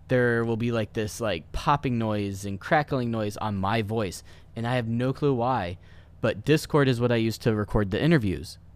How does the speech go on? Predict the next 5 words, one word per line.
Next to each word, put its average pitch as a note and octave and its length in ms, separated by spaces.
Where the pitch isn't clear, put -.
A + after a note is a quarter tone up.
And, G#2 240
uh, F#2+ 340
stay - 360
tuned B2 340
for G#2 480